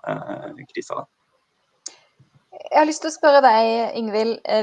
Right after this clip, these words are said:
Speaker 2: vi har vært inne på at det er jo mange kutt, eh, F O I har vært utsatt for. Eh, omorganisering, man har også fått, som du var inne på, eh, kanskje til og med noen økte utgifter fordi man har blitt pålagt å kjøpe ting eksternt som tidligere ble gjort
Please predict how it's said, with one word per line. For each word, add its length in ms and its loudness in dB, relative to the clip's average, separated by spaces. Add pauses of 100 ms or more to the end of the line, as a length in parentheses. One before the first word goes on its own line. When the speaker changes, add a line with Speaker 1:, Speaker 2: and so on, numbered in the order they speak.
Speaker 2:
vi 80 0
har 160 6
vært 160 2
inne 240 -4
på 160 2
at 920 4
det 100 6
er 40 4
jo 60 -2
mange 480 2
kutt, 520 -12 (180)
eh, 340 0
F 160 -16
O 60 -8
I 120 -2
har 180 2
vært 160 -10
utsatt 240 -4
for. 280 4
Eh, 520 0 (500)
omorganisering, 840 4
man 140 2
har 100 4
også 240 0
fått, 240 -8
som 160 -8
du 140 -4
var 140 2
inne 160 -6
på, 100 0 (240)
eh, 160 -2
kanskje 460 -2
til 160 -4
og 40 -2
med 120 -2
noen 160 -6
økte 500 2
utgifter 540 -10
fordi 340 -8
man 140 -4
har 80 -2
blitt 180 -8
pålagt 340 -2
å 80 -12
kjøpe 440 2
ting 180 -8
eksternt 460 -6
som 280 -12
tidligere 480 -6
ble 280 -2
gjort 480 -20